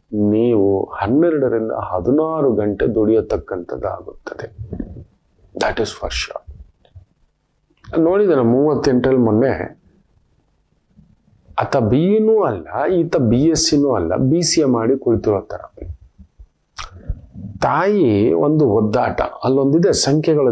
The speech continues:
ಜೋಡಣೆ ನೋಡ್ತಿರ್ತವೆ ಅವರು ಗೊತ್ತಿಲ್ಲದೆ. ಹುಡುಗ ಇನ್ನು ಹದಿನೆಂಟು ಈಗ ತಾನೇ,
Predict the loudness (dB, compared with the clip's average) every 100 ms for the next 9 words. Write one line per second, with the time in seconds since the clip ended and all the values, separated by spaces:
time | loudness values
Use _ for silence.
0 | 2 0 2 2 2 2 0 -2 -4 -2
1 | 0 0 0 0 -2 0 -2 -2 -6 -10
2 | -12 _ _ _ _ _ _ _ _ _
3 | _ _ _ _ _ _ _ -20 _ -20
4 | -20 -10 0 2 4 2 2 2 0 2
5 | 2 2 2 2 2 2 0 0 -2 -2
6 | -2 0 0 -2